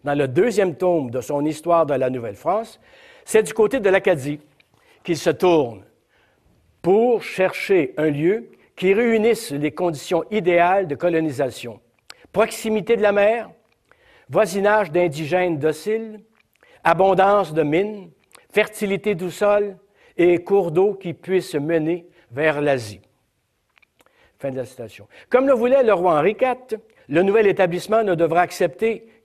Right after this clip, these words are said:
que la religion catholique, apostolique et romaine, en permettant à chacun de pratiquer sa propre religion. Les Français s'établissent donc sur une île,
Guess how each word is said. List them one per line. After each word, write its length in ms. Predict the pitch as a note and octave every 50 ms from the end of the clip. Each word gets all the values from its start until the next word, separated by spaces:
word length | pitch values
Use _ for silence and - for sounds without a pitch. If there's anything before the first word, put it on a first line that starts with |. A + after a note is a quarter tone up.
| _
que 240 | - G#3 G3 E3+ C3+ - - - - - - _
la 140 | C#3 D#3 E3
religion 400 | F3+ F3+ F3 E3+ D3 G3 G3+ G3
catholique, 540 | G3+ G#3+ G3+ - G#3 G3 F#3 F#3 G3+ G3+ - - -
apostolique 600 | - - G3+ F3+ - - G3+ F#3 F3+ G3 G3 -
et 120 | D3+ D3
romaine, 520 | C#3+ C#3+ D3+ C#3 D3 E3+ G#3+ A#3+ A#3 G#3 F3+ _ _ _ _ _ _ _
en 140 | D#3 C#3+ -
permettant 720 | - G3+ G#3 G3 F3+ F#3 F3+ F3 E3+ F3 F3 D#3+ C3 - - -
à 100 | - C#3+
chacun 480 | - - F3+ D#3+ - - F3+ F#3+ G#3+ - - _ _ _ _ _ -
de 100 | C3+ D3
pratiquer 540 | - - E3+ F3 - - - - F3 F#3+ F#3
sa 160 | F#3 E3 C#3+
propre 440 | A2 - C#3+ D#3+ F#3 F3+ - C3 C#3
religion. 540 | B2 C#3 D#3 D3 C3+ B2+ A2 A2+ A2 G2 - _ - - _ _ _ _ _ _ _ _ _ _ _ - -
Les 120 | E3+ G3
Français 320 | G3 - F#3+ F3+ E3+ B3 A#3
s'établissent 480 | F#3 F#3+ E3 E3 E3+ D#3 D#3+ D#3 C3+
donc 300 | B2 D#3 E3+ G3 A3 G#3+ - - - -
sur 260 | _ - - F3+ E3+ E3+
une 120 | D#3+ D#3
île, 300 | D#3 D#3 E3 F3 D#3 -